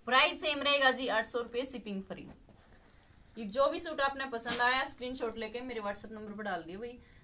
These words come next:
जो भी available होगा बता देंगे। और भाई, WhatsApp पर कति आप बढ़तो बढ़ना मचाया करो, Message छोड़ दे।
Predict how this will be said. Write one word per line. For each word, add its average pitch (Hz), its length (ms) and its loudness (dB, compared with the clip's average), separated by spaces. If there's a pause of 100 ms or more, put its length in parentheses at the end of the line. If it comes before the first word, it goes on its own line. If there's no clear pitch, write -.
(100)
जो 233 200 4
भी 269 100 0
available 285 400 0
होगा 240 200 4
बता 208 280 2
देंगे। 247 400 0 (280)
और 226 140 0
भाई, 262 300 -2 (400)
WhatsApp 254 400 2
पर 254 100 2
कति 247 280 -6
आप 220 140 2
बढ़तो 196 240 -6
बढ़ना 208 280 -6
मचाया 160 340 -6
करो, 202 280 -12 (480)
Message 247 540 -4
छोड़ 214 240 -2
दे। 262 320 0